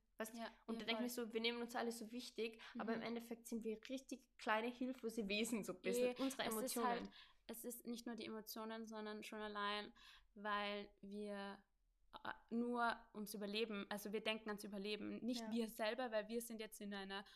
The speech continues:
Speaker 2: geschützten Umgebung,
Speaker 1: Mhm.
Speaker 2: ähm, wir haben ein ganz anderes Leben als unsere Vorfahren und das ist halt noch immer auf das gepolt. Das heißt, wir können dem nicht umgehen. Das ist einfach
Speaker 1: Mhm.
Speaker 2: ein Urinstinkt, der drinnen bleibt,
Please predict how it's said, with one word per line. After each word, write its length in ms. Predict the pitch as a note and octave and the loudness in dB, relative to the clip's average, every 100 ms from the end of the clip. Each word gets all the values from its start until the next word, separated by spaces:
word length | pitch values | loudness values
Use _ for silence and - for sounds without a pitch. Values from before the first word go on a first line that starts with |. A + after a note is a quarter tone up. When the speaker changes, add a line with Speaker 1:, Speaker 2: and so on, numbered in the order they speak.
| - | -16
Speaker 2:
geschützten 520 | - - D4 - - A#3+ | 0 2 2 0 -4 -2
Umgebung, 880 | A3 A3 G#3 G#3 G#3 G#3 G#3 A#3+ | -2 -2 -2 0 0 2 2 2
Speaker 1:
Mhm. 60 | A#3 | 0
Speaker 2:
ähm, 200 | G3 G3+ | 0 0
wir 120 | G#3 G#3+ | 0 2
haben 140 | G#3+ | 2
ein 80 | G#3 | 4
ganz 240 | G#3+ A3+ | 6 6
anderes 260 | A3+ A3 G#3+ | 2 -2 -2
Leben 200 | G#3+ G#3 | -2 -2
als 120 | G#3 | -2
unsere 240 | A3+ G#3+ A#3+ | -2 -4 -4
Vorfahren 560 | A#3 F#3+ G3 G3+ G3 A3+ - - - | 0 0 2 0 0 -2 -10 -14 -4
und 160 | A3 G#3+ | -2 -2
das 80 | |
ist 60 | G3+ | 0
halt 140 | G3+ G#3+ | 0 0
noch 100 | G3+ | -2
immer 340 | A#3+ A#3+ A3+ | 0 4 4
auf 100 | A3 | 2
das 200 | A3 G#3+ | -2 -4
gepolt. 480 | - G3 A3+ G#3+ G#3 | -4 -4 0 0 -2
Das 160 | G3 - | -6 -2
heißt, 300 | G#3 G#3 - | 0 0 -4
wir 80 | A3 | -6
können 380 | A#3+ A#3 A#3 | -2 -2 -2
dem 140 | G#3+ G#3 | -2 -2
nicht 160 | G#3 G#3 | -4 -8
umgehen. 500 | G#3 - G#3 G#3 G3+ | -10 -10 -2 0 0
Das 160 | G#3 | -4
ist 220 | - A#3 A3 | -6 -2 -2
einfach 220 | G#3+ G#3+ | -2 -2
Speaker 1:
Mhm. 60 | G#3+ | -4
Speaker 2:
ein 200 | G#3 - - | -6 -8 -2
Urinstinkt, 680 | C4+ B3 A#3 - A3+ C4+ - - | 0 2 -2 -4 -6 -6 -8 -6
der 100 | - | -4
drinnen 400 | G3+ - C4+ C4+ | -4 0 0 0
bleibt, 360 | A#3+ G#3+ A#3 - | 0 0 0 -2